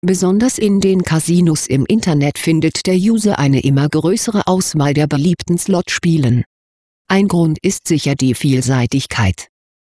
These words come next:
Bei den digitalen Automaten sollte eigentlich für jeden etwas dabei sein.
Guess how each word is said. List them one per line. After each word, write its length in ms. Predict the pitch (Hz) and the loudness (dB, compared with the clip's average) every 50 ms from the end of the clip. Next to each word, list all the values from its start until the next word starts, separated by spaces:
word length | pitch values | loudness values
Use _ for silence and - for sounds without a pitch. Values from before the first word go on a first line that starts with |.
| _ - | _ -2
Bei 180 | 185 190 185 202 | 0 2 2 2
den 200 | - 214 196 180 | 2 0 0 0
digitalen 600 | - 196 - 208 - - 160 160 165 185 196 160 | -2 0 -2 -2 0 0 0 0 2 2 0 0
Automaten 680 | - - 214 - - 240 196 160 156 170 165 - 190 180 | 0 -2 -4 -2 -2 0 0 2 0 0 0 0 0 0
sollte 340 | 185 180 185 - 175 - | 0 -2 0 0 -2 -2
eigentlich 540 | - 156 160 160 180 165 - 135 135 139 - | 0 0 0 2 0 0 0 0 -2 -2 -4
für 140 | - - 135 | -4 -2 -2
jeden 360 | 127 123 143 180 - 220 214 | 0 2 0 0 2 0 0
etwas 380 | - - - - - 127 135 - | 0 -2 -4 -2 -2 -4 -4 -2
dabei 320 | - 131 127 - 135 131 127 | -2 -2 -2 0 -2 -2 -2
sein. 380 | - 117 104 - - - - | -2 -2 -4 -4 -4 -6 -6